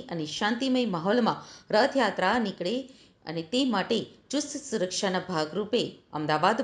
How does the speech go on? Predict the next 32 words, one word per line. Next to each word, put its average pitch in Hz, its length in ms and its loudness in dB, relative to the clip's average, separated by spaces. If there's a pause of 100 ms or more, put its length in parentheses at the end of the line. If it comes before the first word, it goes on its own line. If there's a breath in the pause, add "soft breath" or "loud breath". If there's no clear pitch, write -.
પોલીસ 175 320 -2
તંત્ર, 156 300 -6 (280)
ક્રાઇમ 214 380 2
બ્રાન્ચ, 175 420 0 (320 loud breath)
સાયબર 254 400 4
ક્રાઇમ 220 480 2
અને 170 140 -4 (120)
એસ 185 120 -4
ઓ 247 40 2
જી 247 160 -4
દ્વારા 190 340 0
તૈયારીઓ 190 520 2
કરવામાં 185 500 2
આવી 214 160 -2
રહી 147 180 -2
છે. - 120 -6 (800 soft breath)
રથયાત્રાને 202 720 4
લઈને 269 320 2
અમદાવાદ 208 560 2
પોલીસ 202 260 -6 (120)
સજ્જ 190 400 -4
થઈ 202 140 0
ગઈ 139 260 -6
છે. 123 100 -8 (460 soft breath)
બે 175 140 6 (120)
દિવસ 233 380 2
અગાઉ 170 340 2 (160)
અમદાવાદ 196 480 2
પોલીસના 196 440 -4
ઉચ્ચ 240 300 -6
અધિકારીઓ 170 540 0
દ્વારા 170 340 2